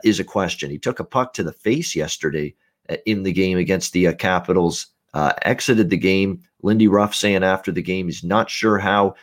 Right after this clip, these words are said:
severe it is, just did not really give any indication one way or the other if he's gonna be day-to-day, out, out for a period of time. But looks like it's day-to-day right now for him. We'll see if, uh, the newly minted captain of the Devils, uh, is able to be, uh,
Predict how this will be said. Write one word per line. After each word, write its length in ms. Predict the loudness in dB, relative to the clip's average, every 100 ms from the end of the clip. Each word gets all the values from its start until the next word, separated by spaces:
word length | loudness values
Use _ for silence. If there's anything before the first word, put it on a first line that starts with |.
| _
severe 540 | -8 -4 2 6 6 6
it 80 | 6
is, 400 | 4 0 -8 -16 -16
just 260 | -8 -8 -6
did 120 | -6
not 200 | -6 -6 -4
really 240 | -2 0
give 180 | -2 -2
any 220 | -2 -2
indication 640 | -4 -4 -4 -4 -6 -4
one 160 | -4 -2
way 160 | 0 0
or 80 |
the 160 | 0 0
other 200 | 2 0
if 120 | -2
he's 160 | -8 -6
gonna 180 | -6 -4
be 140 | -4
day-to-day, 600 | -4 -4 -2 2 4 4
out, 200 | 4 0 -2
out 220 | -4 -4 -4
for 120 | -6
a 40 |
period 320 | -2 0 0
of 60 | -2
time. 400 | 0 2 2 0
But 200 | -2 -2 _ -20 _
looks 220 | 0 2 4
like 140 | 2
it's 140 | 0
day-to-day 540 | 4 4 4 2 2 4
right 280 | 2 0 -2
now 200 | -4 -4
for 180 | -6
him. 220 | -6 -6 -8
We'll 80 |
see 260 | -8 -2 -2
if, 160 | -2 -2
uh, 180 | -4 -6 _ -10
the 80 |
newly 320 | -2 0 2 2
minted 380 | 0 -2 -6
captain 440 | -4 -2 -2 -4 -4
of 60 |
the 100 | -4
Devils, 540 | 0 2 2 -4 -8 -12 _ _ -4
uh, 120 | -2
is 160 | 0 2
able 220 | 2 2
to 60 | -2
be, 460 | -4 -2 0 -2 _ _
uh, 200 | -2